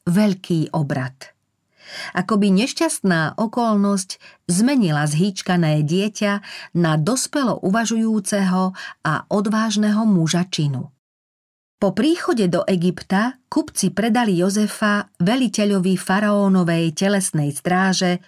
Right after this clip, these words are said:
Pótifarovi. V jeho službách strávil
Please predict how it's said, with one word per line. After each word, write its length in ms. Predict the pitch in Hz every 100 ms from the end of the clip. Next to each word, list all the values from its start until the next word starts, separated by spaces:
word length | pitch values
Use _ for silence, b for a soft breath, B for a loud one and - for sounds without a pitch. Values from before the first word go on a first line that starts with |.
| b _ -
Pótifarovi. 960 | 202 190 185 135 - 135 123 113 107 - _ _ _ _ B B
V 40 | 175
jeho 160 | 180 156
službách 640 | 151 190 202 240 262 254
strávil 640 | - 202 190 190 185 185